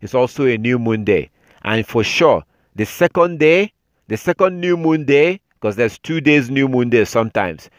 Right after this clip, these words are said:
There's one day new moon sometimes, and there's two days new moon day sometimes. When you come up at the end of the month, when you come up at the beginning of the month on the new moon day, you will either have a one day new moon or you have a two days new moon.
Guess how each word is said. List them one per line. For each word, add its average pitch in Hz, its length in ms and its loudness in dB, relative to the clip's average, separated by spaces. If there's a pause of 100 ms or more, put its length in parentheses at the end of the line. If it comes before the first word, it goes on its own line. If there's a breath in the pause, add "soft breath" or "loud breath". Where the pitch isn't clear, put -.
(140 soft breath)
There's 98 180 -4
one 139 300 0
day 151 160 2
new 147 220 0
moon 139 260 0
sometimes, 123 500 -2
and 98 140 -4
there's 98 160 -4
two 143 180 -6
days 131 240 2
new 123 160 -2
moon 117 200 -2
day 104 120 4
sometimes. 95 600 -4 (260 soft breath)
When 101 120 -4
you 101 80 0
come 156 160 2
up 151 120 2
at 127 140 0
the 123 100 0
end 143 160 -2
of 120 140 0
the 113 80 -2
month, 120 380 -4 (260 soft breath)
when 104 100 -4
you 107 80 0
come 165 220 2
up 156 120 2 (140)
at 117 120 -2
the 117 80 2
beginning 135 280 -2
of 117 140 2
the 110 80 0
month 123 260 0
on 104 80 0
the 104 80 0
new 135 180 2
moon 123 220 2
day, 87 220 0 (400)
you 101 100 -10
will 113 100 0
either 147 160 2
have 143 220 -2
a 127 60 4
one 135 220 0
day 131 180 2
new 127 180 -4
moon 120 300 -2
or 104 120 2
you 98 120 0
have 120 160 0
a 104 80 -2
two - 180 -10
days 113 240 -2
new 107 160 -8
moon. 92 320 -12